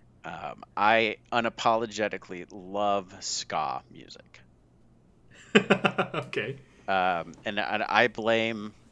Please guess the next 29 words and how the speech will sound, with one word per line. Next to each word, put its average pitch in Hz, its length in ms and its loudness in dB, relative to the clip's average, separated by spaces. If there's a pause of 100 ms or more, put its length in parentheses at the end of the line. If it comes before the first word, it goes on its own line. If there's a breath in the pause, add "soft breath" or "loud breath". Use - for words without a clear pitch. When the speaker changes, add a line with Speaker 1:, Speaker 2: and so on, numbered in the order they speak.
(100)
Speaker 1:
the 101 60 -8
Tony 117 340 -6
Hawk 107 380 4
One 98 180 -6
and 123 140 -8
Two 98 260 -6
games 82 640 -8 (640)
for 104 160 -10
being 90 340 -8 (100)
such - 380 -4
a 98 100 -6 (220)
majorly 120 640 0
played 110 300 -4
thing 104 160 -4
in 95 80 -6
my 95 120 -6
childhood, 90 640 -6 (500 soft breath)
where 90 100 -10
I - 20 -8
was 92 80 -10
listening 92 360 -8
to, 80 340 -10 (160)
to 82 100 -12
Goldfinger 101 1080 -4
and, 80 200 -16 (500 soft breath)
um, 80 520 -8 (120)
you 98 120 -10
know, 87 100 -12
these, 92 420 -6